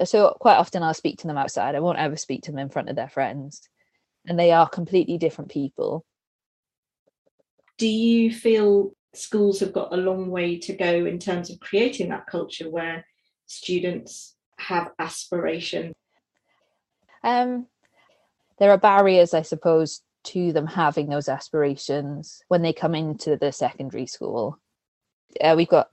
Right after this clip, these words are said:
Speaker 1: sixth form, so they're discussing options at the moment. Very few of them talk about university as being an option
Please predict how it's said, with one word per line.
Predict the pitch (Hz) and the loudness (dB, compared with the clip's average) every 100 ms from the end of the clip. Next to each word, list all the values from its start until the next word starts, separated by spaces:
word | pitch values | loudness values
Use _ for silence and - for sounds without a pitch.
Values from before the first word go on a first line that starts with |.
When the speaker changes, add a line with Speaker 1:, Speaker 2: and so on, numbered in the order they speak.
| - | -8
Speaker 1:
sixth | - 170 - | -4 -4 0
form, | 170 165 185 - _ _ | 2 2 2 -6 _ _
so | - - 160 | -10 0 2
they're | 156 147 147 - | 4 2 2 0
discussing | 156 - 165 - 147 | -6 -2 -2 -2 -2
options | 143 - 160 151 | -2 -2 -8 -4
at | 135 | -2
the | 151 | -2
moment. | 156 151 135 147 - _ _ _ _ _ _ _ _ _ _ - | 0 -2 -2 -8 -12 _ _ _ _ _ _ _ _ _ _ 2
Very | 180 175 156 | 6 6 4
few | - 165 147 | 0 -2 -2
of | 151 | -2
them | 147 | -2
talk | 151 143 | -2 0
about | 151 110 | 0 -2
university | 143 151 151 147 - 160 | -2 -2 0 0 -2 -4
as | 143 | -2
being | 143 139 | -2 -2
an | 143 | -2
option | 139 - 156 170 | -4 -2 -2 -2